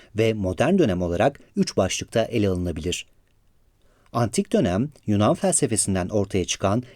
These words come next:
ideal güzellik anlayışı heykel tarihinde en büyük etkiye sahiptir. Kültürel üretimlere günümüz anlamında sanat değeri atfedilmesi Rönesans döneminde başlamıştır. Modern sanat ise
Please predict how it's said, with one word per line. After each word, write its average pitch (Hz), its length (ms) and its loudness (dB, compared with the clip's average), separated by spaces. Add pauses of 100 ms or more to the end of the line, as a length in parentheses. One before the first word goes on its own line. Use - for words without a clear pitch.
ideal 120 340 2
güzellik 113 460 2
anlayışı 104 640 2
heykel 131 380 0
tarihinde 92 540 0
en 147 280 0
büyük 107 200 0
etkiye 90 280 -2
sahiptir. 87 640 -4 (1120)
Kültürel 120 480 2
üretimlere 113 840 2
günümüz 143 320 2
anlamında 101 500 0
sanat 110 400 -2
değeri 95 220 0
atfedilmesi 104 800 0 (240)
Rönesans 127 500 0
döneminde 92 360 0
başlamıştır. 90 720 -4 (1120)
Modern 107 360 2
sanat 147 320 0
ise 101 320 0